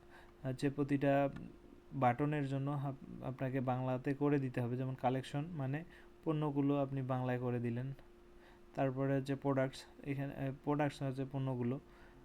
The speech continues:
আহ, এরপরে হচ্ছে ব্লগ পোস্ট, ব্লগ আইটেমগুলোর জন্য ব্লগ টাইটেল, এগুলা, এগুলাকে আপনি বাংলা কনভার্ট করলেন। হ্যাঁ,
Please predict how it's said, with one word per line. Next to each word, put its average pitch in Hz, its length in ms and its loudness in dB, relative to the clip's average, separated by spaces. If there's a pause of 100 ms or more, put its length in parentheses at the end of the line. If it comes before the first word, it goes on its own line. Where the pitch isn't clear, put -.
(120)
আহ, 147 60 0
এরপরে 139 560 2
হচ্ছে 139 360 2
ব্লগ 139 400 2 (120)
পোস্ট, 147 340 -2 (120)
ব্লগ 131 400 0 (640)
আইটেমগুলোর 131 600 2
জন্য 127 200 -2
ব্লগ 127 300 -2
টাইটেল, 127 400 0
এগুলা, 160 520 -4 (520)
এগুলাকে 165 500 0
আপনি 170 320 -2 (120)
বাংলা 139 320 0
কনভার্ট 123 460 -4
করলেন। 107 300 -6 (1400)
হ্যাঁ, 131 280 -4